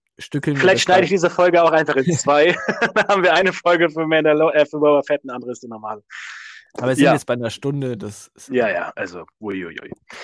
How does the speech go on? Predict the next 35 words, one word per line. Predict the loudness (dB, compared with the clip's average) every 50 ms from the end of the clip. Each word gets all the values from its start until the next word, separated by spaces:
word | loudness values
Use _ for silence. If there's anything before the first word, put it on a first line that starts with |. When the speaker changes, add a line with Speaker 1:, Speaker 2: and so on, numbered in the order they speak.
| -16 -18 -18 -18 -10
Speaker 1:
Danke | -6 -4 -4 -4 -6
fürs | -6 -8 -10 -10 -6
Zuhören. | -4 -2 -2 -2 -2 -4 -6 -8
Ihr | -6 -4 -4
hattet | -4 -4 -6 -10 -10
und | -10 -8 -8 -10 -12 _ -20 _ _ _
auch | -16 -14 -10
letzte | -10 -10 -12 -12 -16 -16 -14
Woche | -12 -10 -10 -10
ja | -10 -10
nichts | -12 -14 -16 -16 -18 -18
von | -18 -18 -16
uns | -14 -16 -16 -16 -16
und | -18 -20 -20 -20 -20 -20 _ _ _ _ _ _ _ _
Speaker 2:
Genau. | -20 -20 -14 -10 -8 -8 -8 -8 -10 -12 -16 _ _ _
Speaker 1:
Ja. | -20 -20 -20 _ -12
Speaker 2:
Dafür | -6 -2 -2
habt | 0 2
ihr | 2 0
jetzt | 0 0 -6
doppelt | -8 -8 -10 -14
so | -14
viel. | -16 -16 -16 -16 -18 _ _ _ _ -20 -18 -18 -18 -18 _ _ _ _ _
Speaker 1:
Genau. | -20 -18 -18 -16 -18 -20 -20 _ _ _ -10 -10 _ _ _ _
Nice, | -16 -12 -12 -12 -12 -12 -16
nice. | -18 -18 -18 -20 _ _ _ _ _ _ _
Speaker 2:
Nice, | -10 -8 -8 -8 -8 -8
nice. | -12 -14 -14 -14 -18 _ _ _ _
Nicenstein. | -4 -2 -2 -2 -2 -6 -10 -10 -10 -10 -10 -12 -14 -14 -14 -20 -20 -20 -20 -20 _ _ _
Super. | -12 -4 -4 -4 -4 -4 -8 -10 -12 _ _ _
Ähm, | -6 -4 -2 -2 -2 -2 -2 -4 -6 -8 -14 _ _ _
Speaker 1:
<laughs> | -6 -4 -4 -4 -4 -6 -6 -2 0 0 0
Speaker 2:
<laughs> | 0 -2 -2 -2 -4 -4 -4 -6 -8 -8 -2 0 0 0 0 -2 _ _ _ 0
folgt | 2 2 2 2 2
uns | 0 0 0 0 -6 -12 -16 -20